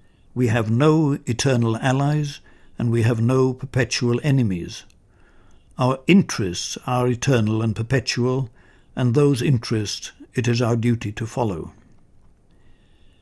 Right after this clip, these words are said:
But again, George Washington had said it more crisply fifty years earlier. "Permanent, inveterate antipathies against particular nations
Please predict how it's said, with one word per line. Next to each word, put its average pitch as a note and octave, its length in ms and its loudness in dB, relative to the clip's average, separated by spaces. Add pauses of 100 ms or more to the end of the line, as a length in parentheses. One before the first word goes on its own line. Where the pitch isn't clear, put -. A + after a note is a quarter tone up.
(280)
But F3 120 2
again, F3+ 320 2
George D3 260 2
Washington C3 520 0
had A#2 120 -2
said D#3 220 0
it C3+ 160 0
more B2+ 200 2
crisply A#2+ 520 0
fifty D#3 340 -2
years C#3+ 280 2
earlier. B2 420 0 (1400)
"Permanent, F3 580 4
inveterate D#3+ 600 2
antipathies D3+ 840 0
against C3+ 360 0
particular C3 440 -2
nations B2+ 680 -2